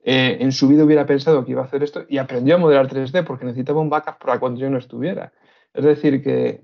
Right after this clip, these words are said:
que aquí vuelva, nuevamente se, se incorporan otros conceptos muy interesantes,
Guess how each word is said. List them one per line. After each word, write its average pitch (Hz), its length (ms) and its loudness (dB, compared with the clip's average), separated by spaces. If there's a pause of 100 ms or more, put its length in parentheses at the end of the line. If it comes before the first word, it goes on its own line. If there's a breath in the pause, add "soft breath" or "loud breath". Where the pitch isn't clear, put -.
(140)
que 131 100 -10
aquí 123 180 -4
vuelva, 156 360 2
nuevamente 151 460 -4
se, 131 300 -10
se 123 180 -18
incorporan 123 540 -6
otros 147 260 -4
conceptos 143 520 -2
muy 143 140 0
interesantes, 143 720 -4